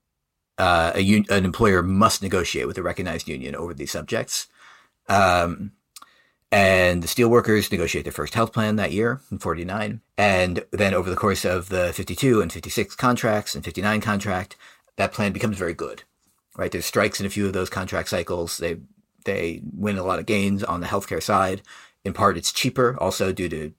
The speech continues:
tax subsidy, basically, for employers to make a benefit concession than a wage concession.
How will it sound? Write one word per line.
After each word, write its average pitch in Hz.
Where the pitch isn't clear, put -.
tax -
subsidy, 87
basically, 85
for 87
employers 95
to 82
make 87
a 80
benefit 101
concession 113
than 87
a 80
wage 95
concession. 117